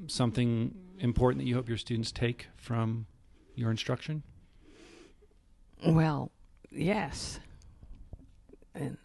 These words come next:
Speaker 2: now you're gonna say, "What do you think they take?"
Speaker 1: <laughs>
Speaker 2: So, you know, it, it's a, <laughs> it's an empowering feeling to be with students and see them writing down what you're saying.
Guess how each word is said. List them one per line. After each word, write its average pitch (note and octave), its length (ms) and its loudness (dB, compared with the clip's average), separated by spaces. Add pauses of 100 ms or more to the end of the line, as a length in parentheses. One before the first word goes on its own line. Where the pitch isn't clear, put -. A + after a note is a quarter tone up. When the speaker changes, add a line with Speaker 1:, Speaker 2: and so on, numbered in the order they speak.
Speaker 2:
now D#3+ 260 0
you're D3+ 120 2
gonna C3+ 140 0
say, B2+ 200 -2
"What D3+ 280 0
do G#3+ 120 8
you B3+ 240 6
think - 220 -6
they - 80 8
take?" D2+ 640 2
Speaker 1:
<laughs> - 1600 -12 (680)
Speaker 2:
So, E4+ 320 2
you A#3+ 160 6
know, C4 260 4 (200)
it, - 260 2
it's - 240 0
a, F3+ 100 2 (180)
<laughs> - 180 0 (300)
it's D#3+ 260 0
an G3+ 120 4
empowering F#3 680 4
feeling G3 560 4 (640)
to - 120 0
be E3 420 8
with F#3 340 6
students G3 760 4
and - 200 0
see F3+ 260 2
them D#3+ 200 2
writing C3+ 380 6
down D3 360 2
what - 180 -4
you're - 120 -2
saying. C#3 480 -4